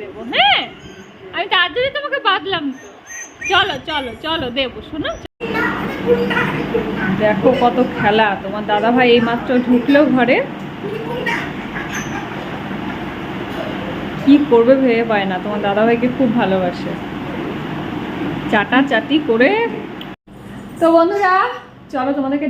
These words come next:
দেখাই রাতে আজকে আমরা কি খাওয়া দাওয়া করবো না করবো। তোমাদের, তোমাদের তো দেখিয়েছিলাম যে ভাতের মধ্যে জল ঢেলে রেখে দিয়েছিলাম এই গরমকালে।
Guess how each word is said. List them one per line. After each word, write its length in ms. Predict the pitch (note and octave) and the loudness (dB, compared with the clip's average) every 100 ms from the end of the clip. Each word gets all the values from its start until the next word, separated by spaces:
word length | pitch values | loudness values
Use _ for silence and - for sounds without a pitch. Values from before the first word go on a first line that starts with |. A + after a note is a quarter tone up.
| A#3+ | 0
দেখাই 260 | A#3+ D4+ D4 | 0 2 2
রাতে 220 | A#3+ A#3+ B3+ | 2 0 -2
আজকে 220 | B3+ - C#4 | -2 -2 0
আমরা 140 | B3 B3+ B3 | 0 0 -2
কি 80 | C4+ - | -4 -4
খাওয়া 240 | - G#3+ A3+ | -6 -2 0
দাওয়া 160 | B3 B3+ B3 | 0 -2 -4
করবো 200 | A3+ A#3 A3+ | -4 0 0
না 80 | A3 A#3 | -2 -4
করবো। 200 | G#3+ G#3+ A3+ | -4 -4 -4
তোমাদের, 320 | A3 A3 B3+ A3 A#3 | -4 -4 -6 -6 -2
তোমাদের 240 | A#3 B3 B3 | 0 0 0
তো 40 | G#3+ | 2
দেখিয়েছিলাম 600 | G#3+ - C#4+ C#4+ A#3+ A3+ C4+ - - - - - G#3 | 0 4 4 6 0 0 -4 -8 -16 -16 -12 -4 4
যে 100 | A#3 A3 | 6 4
ভাতের 280 | A3+ G#3+ B3 B3 | 0 -4 2 4
মধ্যে 180 | A#3+ A3+ A#3 | 4 2 2
জল 140 | A3+ A3+ | 2 4
ঢেলে 180 | B3 A#3 | 4 2
রেখে 160 | A#3 B3 A3+ | 2 2 2
দিয়েছিলাম 380 | A#3+ - A#3 A#3 A#3 G#3+ | 2 2 2 2 0 -4
এই 60 | G#3 | -2
গরমকালে। 520 | G#3 G#3+ A#3 G#3+ A3 | 0 2 2 0 0